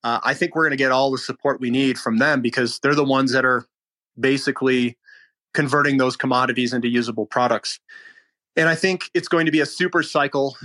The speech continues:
not because of demand driven, but because of supply constraints. And I, I don't know what it will necessarily look like, but I think the world, India, China,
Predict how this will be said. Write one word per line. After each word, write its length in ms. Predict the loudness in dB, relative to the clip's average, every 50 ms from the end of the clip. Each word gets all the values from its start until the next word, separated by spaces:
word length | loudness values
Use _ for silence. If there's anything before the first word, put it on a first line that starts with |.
| -20 -20 -20 -20 _ _ _ -20 _ -8
not 340 | -2 0 2 2 2 0 0
because 320 | -4 -2 0 0 0 2
of 200 | 2 0 -2 0
demand 460 | 0 0 2 2 2 2 2 0 0 0
driven, 340 | 2 0 2 2 0 0
but 160 | 0 -2 -2 -2
because 320 | -4 -2 0 -2 0 0
of 100 | 0 -2
supply 400 | -2 -6 -4 0 0 2 2 0
constraints. 720 | 0 -2 -4 -4 -4 -2 -2 -2 -2 -2 -6 -8 -10 -10 _ _ _ _ _ _ _ _ _ _ _ _ _ _ -2
And 240 | 0 0 0 0 0
I, 240 | 0 -2 -4 -4 _ _ _ _ _ _ _ _ -4
I 100 | -2 0
don't 180 | 0 2 2
know 160 | 2 2 4 4
what 200 | 4 2 2 0
it 100 | 0 -2
will 120 | -2 -2
necessarily 600 | 0 0 -2 -2 -6 -8 -2 -2 -2 0 0 0
look 240 | 0 0 -2 -2 0
like, 240 | 0 0 0 -2 -4 -4
but 100 | -2 -2
I 80 | -2
think 420 | -2 -2 -2 -2 -2 -4 -6 -12 _ _ _ _ _ _ _ _ _ _ _ _ _ _ _
the 120 | 0 0 2
world, 440 | 2 2 2 4 2 2 0 -2 -2
India, 460 | -2 -2 0 0 2 2 2 2 0 0
China, 600 | -2 -2 0 0 0 2 0 0 0 0 -2